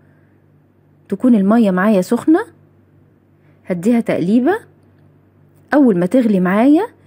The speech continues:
ههدي النار عليها وأغطيها عشر دقايق لحد ما تستوي معايا. أهي بدأت تغلي، هغطي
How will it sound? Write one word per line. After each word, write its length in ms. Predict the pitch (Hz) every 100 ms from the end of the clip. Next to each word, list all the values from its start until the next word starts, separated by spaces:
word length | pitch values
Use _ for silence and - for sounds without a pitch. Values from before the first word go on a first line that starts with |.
| _ _
ههدي 400 | 208 233 247 202
النار 240 | 196 220
عليها 480 | 214 180 214 302 392 - 202
وأغطيها 680 | 185 180 - 247 330 403 508 _ _ _ _ 190
عشر 300 | 277 285 208
دقايق 440 | 175 156 151 - _ _ -
لحد 340 | 185 226 226
ما 100 | 196
تستوي 420 | 180 - - 262 240
معايا. 460 | 175 165 160 170 - _ _
أهي 160 | 247 220
بدأت 360 | 180 196 170 -
تغلي، 400 | - 262 269 330 -
هغطي 640 | - 180 180 - - 339